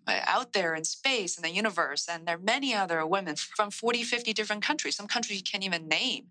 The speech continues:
They're hearing these voices. So it's really elevating and promoting the human spirit and human voices. I think it's, in a way, it's leadership. So w-, I w-, also wonder,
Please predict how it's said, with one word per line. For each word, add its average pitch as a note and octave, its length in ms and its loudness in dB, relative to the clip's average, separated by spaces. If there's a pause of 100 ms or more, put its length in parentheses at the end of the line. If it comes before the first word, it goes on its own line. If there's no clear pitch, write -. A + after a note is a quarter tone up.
(300)
They're G3+ 180 4
hearing G#3+ 380 2
these F#3 220 0
voices. - 540 0
So E3 540 2 (520)
it's G3 440 0 (140)
really A#3+ 400 2
elevating D#3 760 2 (200)
and F3 180 0
promoting F#3+ 960 0 (100)
the F#3 200 0
human F#3 560 0
spirit F3 440 2
and D#3+ 100 -10
human E3 340 -2
voices. D#3+ 420 0
I C#3+ 80 -4
think E3 320 -2
it's, D#3+ 240 -2 (300)
in A3+ 120 2
a G#3 80 2
way, F#3 300 2
it's - 260 -4
leadership. F#3 580 0 (440)
So F#3 560 0 (400)
w-, A3+ 180 -2
I D4 100 6
w-, G4+ 200 2
also E4+ 240 -2
wonder, C#4+ 300 0